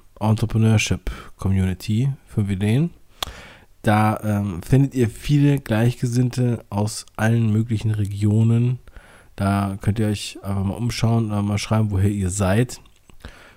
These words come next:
Ähm, ich bin auch gerne dabei. Im letzten Jahr haben wir auch sechs große Community-Treffen gemacht. In diesem Jahr bisher noch, äh, haben wir nur eins gemacht in Österreich.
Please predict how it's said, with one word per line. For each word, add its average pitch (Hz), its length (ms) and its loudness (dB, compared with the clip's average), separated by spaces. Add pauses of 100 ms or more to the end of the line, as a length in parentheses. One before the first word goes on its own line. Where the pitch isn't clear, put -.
(180)
Ähm, 95 380 -2
ich 113 160 -6
bin 117 140 0
auch 135 200 -2 (140)
gerne 127 260 4
dabei. 127 540 4 (1120)
Im 98 140 0
letzten 110 320 2
Jahr 104 140 4
haben 104 100 2
wir 101 80 -2
auch 95 100 -2
sechs 107 300 -2
große 110 300 -2
Community-Treffen 123 760 0
gemacht. 120 360 0 (540)
In 110 80 0
diesem 131 260 6
Jahr 120 380 6 (260)
bisher 113 260 2
noch, 101 380 0 (140)
äh, 107 220 0 (120)
haben 101 180 0
wir 107 60 0
nur 101 140 -2
eins 131 320 0
gemacht 135 460 -2 (500)
in 101 80 -6
Österreich. 143 800 4